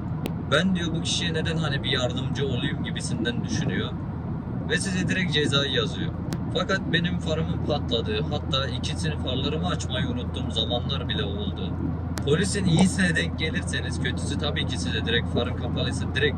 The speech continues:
bu ceza işlemi uygulanıyor. Fakat dil biliyorsanız konuşarak bir ihtimal bunu kurtarabilirsiniz. Ya da dediğim gibi denetlemelerde polis size taktıysa eğer, sağlık çantanızda makas var mı? Farınızda çatlak var mı?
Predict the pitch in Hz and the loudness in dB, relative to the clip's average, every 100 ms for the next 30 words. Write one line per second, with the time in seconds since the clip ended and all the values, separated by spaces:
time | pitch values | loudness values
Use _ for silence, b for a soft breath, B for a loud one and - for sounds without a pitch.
0 | - 104 110 104 104 101 - - - - | -2 -2 0 0 2 0 0 -2 -2 -2
1 | - - - - - 165 170 147 - - | -2 -2 -2 -2 0 0 0 0 -2 -2
2 | - 147 147 202 196 180 202 185 143 120 | 0 2 4 4 4 2 2 2 0 0
3 | - 135 165 214 156 151 - - - - | -2 0 2 2 2 0 -2 -4 -2 -2
4 | - - - 202 214 - 151 143 151 - | 0 -2 0 4 4 2 0 0 0 -2
5 | - - - - - - - - - 180 | -2 -2 -2 -2 -2 -2 -2 -4 -2 0
6 | 202 165 151 151 143 - 113 - - - | 0 2 2 4 4 2 0 -2 -2 -2
7 | - - - - 180 196 156 143 190 147 | -2 -2 -2 2 4 4 2 0 0 2
8 | 127 147 160 147 151 151 156 156 127 120 | 0 0 0 0 0 0 2 2 2 0
9 | - - 131 139 160 - - 170 143 - | 0 0 0 0 0 0 0 0 0 0
10 | 160 - 117 101 107 - - - - - | 0 0 2 2 0 -2 -2 0 0 0
11 | 131 151 - 156 - 160 147 143 151 131 | 0 0 2 0 2 0 0 0 0 0
12 | 123 131 - 120 120 - 110 - - - | -2 0 0 2 2 2 -2 -2 -2 -2
13 | - - - 127 151 147 127 127 127 - | -2 -2 0 0 0 0 0 0 0 0
14 | 123 - 117 123 113 113 - - | -2 0 0 0 0 0 0 -2